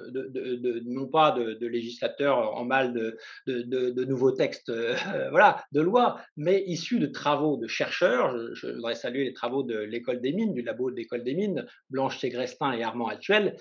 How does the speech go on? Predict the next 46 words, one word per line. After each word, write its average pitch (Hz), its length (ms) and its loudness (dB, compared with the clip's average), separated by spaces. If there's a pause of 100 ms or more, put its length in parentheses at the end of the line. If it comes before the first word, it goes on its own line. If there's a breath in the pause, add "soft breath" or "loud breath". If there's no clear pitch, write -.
(300 loud breath)
qui - 80 2
avaient, 143 260 4
dès 165 260 6
deux 170 140 8
mille 143 180 2
huit, 277 260 6
au - 40 0
moment 135 180 -4
de 127 60 -6
la 120 60 -6
crise - 260 -14
financière, 127 640 -4 (340 soft breath)
pris 190 200 2
conscience 208 420 0
qu'il 139 100 -2
y 123 40 0
avait 127 80 -2
un 131 240 -2
enjeu 170 320 6
de 151 60 4
redonner 135 380 0
du 180 120 -4
sens 208 280 -4
à 135 60 -2
l'entreprise - 600 -10 (340 loud breath)
et 147 220 -2
qui - 180 -6
ont, 175 280 2
euh, 117 120 0
théorisé 139 720 0
sur 135 240 0
la 107 120 0
société 147 600 0
à 123 120 4
objet 139 360 2
social 147 600 -2 (100)
étendu, 214 580 2 (120)
parce - 180 -6
que 139 80 -2
justement, 180 460 -2
l'entreprise 151 500 -4
ne 135 60 -4
peut 123 120 -10
pas 127 120 2
se - 140 -2
limiter 143 640 0